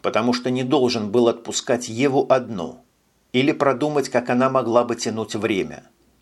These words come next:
А она, по сути, оказалась крайней и приняла удар на себя. Забродов не стал рассказывать Мещерякову о том, что по воле случая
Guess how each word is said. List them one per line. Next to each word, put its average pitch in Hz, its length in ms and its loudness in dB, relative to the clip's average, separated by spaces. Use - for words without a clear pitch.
А 98 200 6
она, 156 200 0
по 185 160 0
сути, 320 340 0
оказалась 139 640 0
крайней 95 720 -2
и 120 80 0
приняла 127 420 2
удар 110 340 4
на 98 100 -6
себя. 92 520 -4
Забродов 123 540 2
не 131 100 -4
стал 123 300 2
рассказывать 107 640 0
Мещерякову 104 680 2
о 98 80 4
том, 117 500 -2
что - 220 -4
по 101 140 4
воле 120 260 4
случая 143 640 -2